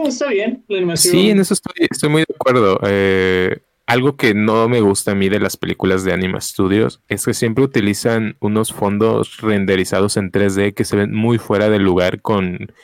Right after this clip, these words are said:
Speaker 2: en contraste con la animación dos D que utilizan. Pero
Speaker 1: Como
Speaker 2: en
Speaker 1: el
Speaker 2: esta
Speaker 1: Chavo animado.
Speaker 2: película...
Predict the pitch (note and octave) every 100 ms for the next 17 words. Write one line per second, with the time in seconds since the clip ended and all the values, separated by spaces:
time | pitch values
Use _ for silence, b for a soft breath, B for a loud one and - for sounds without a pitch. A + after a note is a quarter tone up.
0 | _ - G2 F#2+ F2+ F#2+ - G2+ - F#2+
1 | F2+ F2 F2+ F2+ F#2 F2+ F2 - F2+ F2+
2 | F#2 F#2+ F#2+ F2 G#2 G2 F2+ B B B
3 | - G#2 G2+ A#2+ - D3+ - C#3 G#2+ G#2+
4 | G#2 -